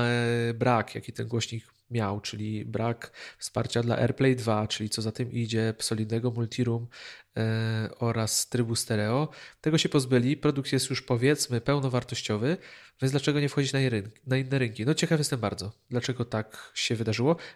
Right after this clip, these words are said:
a może będzie tak, tak już sobie możemy tu pogdybać, że ta tańsza wersja trafi na inne rynki, bo może stwierdzili, że to się nie sprzeda na przykład w Polsce, gdzie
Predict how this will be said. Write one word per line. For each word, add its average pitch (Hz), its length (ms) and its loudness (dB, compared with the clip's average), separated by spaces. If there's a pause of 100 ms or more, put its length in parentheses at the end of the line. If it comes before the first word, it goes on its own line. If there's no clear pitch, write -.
a 135 100 6
może 123 460 6
będzie 139 320 2
tak, 120 440 -2 (460)
tak - 140 0
już - 120 0
sobie 120 180 2
możemy 120 280 0
tu 117 100 -6
pogdybać, 113 580 0 (140)
że 110 160 2
ta 113 120 0
tańsza 214 340 6
wersja 123 300 2
trafi - 280 -4
na 107 100 -4
inne 104 260 -4
rynki, 98 360 -8
bo 104 380 -6
może 107 380 -2
stwierdzili, 120 640 -2
że 127 200 -2
to - 180 -4
się 131 240 -4
nie 143 140 0
sprzeda 202 420 0
na 127 100 0
przykład - 360 -4
w - 80 -14
Polsce, 110 520 -4
gdzie 101 340 -6